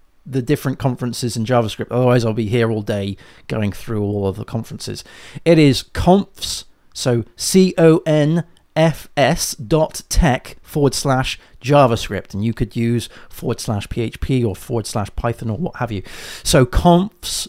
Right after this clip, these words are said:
dot tech is the place to go to see other conference dates. The other ones, there's two others that I wanna mention. The, the,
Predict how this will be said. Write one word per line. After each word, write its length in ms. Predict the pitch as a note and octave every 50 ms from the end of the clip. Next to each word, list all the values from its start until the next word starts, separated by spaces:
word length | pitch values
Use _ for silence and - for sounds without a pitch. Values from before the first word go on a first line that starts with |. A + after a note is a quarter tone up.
| _ - B2
dot 300 | A#2+ C#3 C3+ - - -
tech 540 | - - G3+ E3 G2+ - - - - - _ _ _ _
is 340 | - B2+ A#2 A#2 G#2+ G2+ -
the 60 | -
place 260 | - - C3+ A#2+ -
to 80 | - B2
go 280 | C3 D3 D3 D3 D3+ E3+
to 320 | - - - - - B2
see 340 | - - - D3 B2+ A#2+ - _ -
other 300 | C#3+ C#3 B2+ C3+ C3 B2
conference 520 | - - C#3+ C#3 - - - A2+ - -
dates. 500 | - - A2 F#2+ - - - - - - _ - - - - - - - - - - - - - - - - - - - - - - - -
The 200 | - C3 D3+ F#3+
other 240 | A#3+ C4 B3+ D4+ C#4
ones, 800 | C4 B3+ A#3+ A#3+ A#3+ A#3+ A#3+ A#3+ A3 - - - - - - -
there's 280 | - F3 F3+ F3+ E3 -
two 200 | - - A3+ A3
others 280 | G#3 F#3+ F#3+ F#3 - -
that 100 | F#3+ D3
I 60 | D#3
wanna 160 | D#3 D#3+ D#3+
mention. 380 | D#3+ D#3+ D#3+ - - - D#3 D#3 - -
The, 300 | - D3+ E3 D3+ D3 D3+ -
the, 320 | D#3 D#3+ D3+ D3 - -